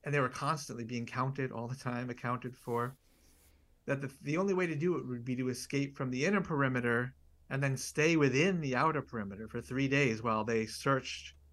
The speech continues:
until they were convinced that, ah, the guys must have died somewhere and we didn't notice.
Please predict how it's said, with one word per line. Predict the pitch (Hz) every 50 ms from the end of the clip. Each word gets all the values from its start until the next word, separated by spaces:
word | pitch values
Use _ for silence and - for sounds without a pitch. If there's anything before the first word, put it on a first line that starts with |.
| - - - - - - - - - - -
until | 127 120 - 160 156
they | 160 156 156
were | 151 143 131 127 123 120
convinced | - - 123 113 127 131 127 123 - - -
that, | 131 117 113 123
ah, | 147 160 156 147 139
the | 135 127
guys | 127 135 127 127 123 - -
must | 160 156 139 -
have | 143 117
died | 110 117 107 120 120 113
somewhere | - 123 113 117 120 113
and | 113 110
we | 110 113
didn't | 120 113 113 113
notice. | 120 120 117 110 110 110 -